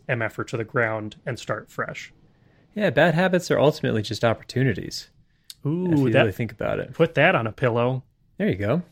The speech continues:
Speaker 2: Um, but I, I, I do believe that. I think a habit can be bad or good just depending on how you look at it. And y-, you look at it as an opportunity and say, "It's cool that you do that. You're very good at doing that. You've formed this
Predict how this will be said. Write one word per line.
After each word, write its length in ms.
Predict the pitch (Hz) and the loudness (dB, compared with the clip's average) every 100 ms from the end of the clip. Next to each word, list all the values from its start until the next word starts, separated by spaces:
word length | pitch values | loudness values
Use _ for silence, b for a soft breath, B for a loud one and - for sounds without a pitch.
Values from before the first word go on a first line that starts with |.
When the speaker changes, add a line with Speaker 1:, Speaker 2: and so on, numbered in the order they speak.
| _ _ _ - | _ _ _ -4
Speaker 2:
Um, 220 | 123 127 | -4 4
but 240 | 185 196 | 8 8
I, 80 | 185 | 8
I, 200 | 190 190 | 6 6
I 40 | 180 | 4
do 100 | 196 | 2
believe 280 | 196 202 151 | 2 2 2
that. 240 | 98 - | 2 0
I 40 | |
think 300 | 107 160 139 b b b b - - | 0 0 0 b b b b -18 -4
a 100 | 147 | 0
habit 500 | 131 185 180 160 - | 4 6 8 6 4
can 160 | - 156 | -2 -2
be 80 | 143 | 0
bad 300 | 139 135 135 | 2 4 4
or 80 | 110 | 4
good 320 | 135 151 120 | 8 8 6
just 140 | - | -2
depending 300 | - 120 120 | -4 -2 0
on 40 | 107 | 0
how 60 | |
you 140 | 110 98 | -2 -2
look 160 | 98 | -4
at 100 | - | -4
it. 140 | - - _ _ _ - | -8 -10 _ _ _ -8
And 360 | 101 101 98 - _ - | -6 -4 -6 -12 _ -18
y-, 160 | - - | -18 -12
you 100 | 139 | 0
look 220 | 135 139 | 2 4
at 160 | 151 143 | 6 6
it 80 | 135 | 6
as 180 | 131 | 4
an 80 | 131 | 4
opportunity 800 | 127 - - 147 135 127 120 110 b b b b - | 2 0 0 0 2 4 2 -2 b b b b -10
and 180 | 110 | -8
say, 380 | - 117 107 101 _ _ _ _ - | -2 -2 -2 -4 _ _ _ _ -6
"It's 200 | 131 - | -4 -4
cool 280 | - 233 214 | -4 2 2
that 120 | 123 | 2
you 160 | 120 | 0
do 220 | 113 151 117 | 0 0 0
that. 300 | 101 - - | -2 -6 -10
You're 160 | 117 123 | -6 0
very 180 | 131 127 - | 2 0 2
good 180 | 175 185 | 4 4
at 180 | 156 - | 4 0
doing 300 | 175 170 113 | 2 4 4
that. 220 | 98 - | 2 2
You've 160 | 117 113 | -4 -6
formed 480 | - - 151 156 135 | -4 2 2 2 -2
this 320 | 113 - | -4 -4